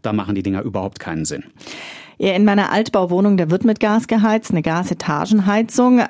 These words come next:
Speaker 2: Ich als Mieterin kann natürlich da überhaupt nichts dran ändern. Wenn ich jetzt aber Hausbesitzer wäre, dann könnte ich mir natürlich Gedanken darüber machen, meine Energiequelle auszutauschen. Achim, wenn ich von Gas und Öl loskommen möchte, was bietet sich denn da aktuell an?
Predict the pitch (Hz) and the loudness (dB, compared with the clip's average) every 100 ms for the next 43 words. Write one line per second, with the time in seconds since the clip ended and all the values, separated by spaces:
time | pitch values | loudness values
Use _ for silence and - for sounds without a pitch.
0 | - 185 196 160 175 175 185 170 165 175 | 0 -2 0 -2 0 -2 0 -2 -2 -2
1 | 165 165 151 160 165 151 180 - 233 - | -2 -2 -4 -2 -2 -2 -2 0 0 0
2 | 214 202 - 208 220 190 208 330 220 208 | 0 0 2 4 4 4 2 0 -2 -2
3 | 190 - 196 196 - 160 156 - 156 143 | -4 0 0 0 -2 -2 -2 -2 -4 0
4 | 160 196 240 - - - - - 139 165 | 0 2 -2 -4 -16 -18 -14 -6 -2 2
5 | 254 - 190 196 233 208 196 - 180 - | 2 4 0 0 2 2 2 0 -4 -2
6 | 196 156 190 190 175 170 160 151 180 156 | -2 0 0 0 0 0 0 0 0 2
7 | 147 - 156 151 156 - 160 - - 160 | 2 2 0 -2 -6 -4 -4 -2 -4 -6
8 | - 156 - - 156 151 160 151 - - | -6 -10 -8 -4 -4 -2 0 -2 -4 -18
9 | - - - - - 160 160 185 240 262 | -18 -20 -20 -8 -4 0 2 4 2 4
10 | 247 202 185 240 247 214 196 - 185 180 | 4 4 2 0 0 0 0 0 2 4
11 | 160 156 - 151 147 143 139 139 - 190 | 2 0 -2 0 2 2 0 -2 -2 -2
12 | 226 320 311 254 208 - 180 - - 151 | 0 0 0 0 -2 0 -2 -2 -4 -4
13 | - 156 | -2 -4